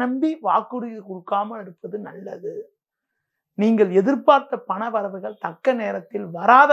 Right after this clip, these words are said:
காரணத்தினால் உங்களது மன அமைதியானது குறையும்.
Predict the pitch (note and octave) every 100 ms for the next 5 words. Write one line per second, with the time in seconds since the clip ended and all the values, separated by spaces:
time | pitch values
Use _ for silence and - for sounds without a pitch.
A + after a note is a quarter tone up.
0 | - G3 F3+ E3+ - E3+ F3 F#3+ F3 _
1 | _ _ _ _ A3 G#3 A3 F3+ E3+ E3+
2 | G#3+ A#3 F#3+ G#3 A3 G3 F#3 F#3+ A3+ A#3+
3 | - - F#3 F3+ E3+ E3+ E3+